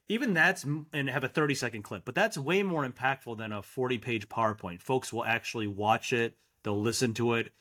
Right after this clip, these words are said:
And you only want them, even if they just need to remember two or three points, they're much, in my opinion, it's, it's just a much better way to, to do it rather than, you know, fifty-page PowerPoint. But, you know, may-, I, maybe I'm weird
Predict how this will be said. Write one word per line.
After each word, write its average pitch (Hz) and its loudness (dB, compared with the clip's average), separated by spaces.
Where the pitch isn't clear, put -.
And 127 -6
you 147 0
only 196 2
want 139 4
them, 120 0
even 131 -4
if 123 -4
they 120 0
just 113 -4
need 117 0
to 110 0
remember 107 2
two 123 0
or 110 -2
three 113 0
points, 117 -6
they're 120 -4
much, 135 -4
in 135 -4
my 135 4
opinion, 160 -2
it's, - -6
it's 117 -8
just 117 -6
a 117 -2
much 110 -2
better 98 2
way 95 0
to, 90 -2
to 104 -4
do 92 2
it 90 -2
rather 90 0
than, 82 -4
you 82 -2
know, 76 -2
fifty-page 90 -2
PowerPoint. 82 -4
But, 104 -10
you 170 -6
know, 147 -2
may-, 180 0
I, 160 0
maybe 185 2
I'm 175 0
weird 180 0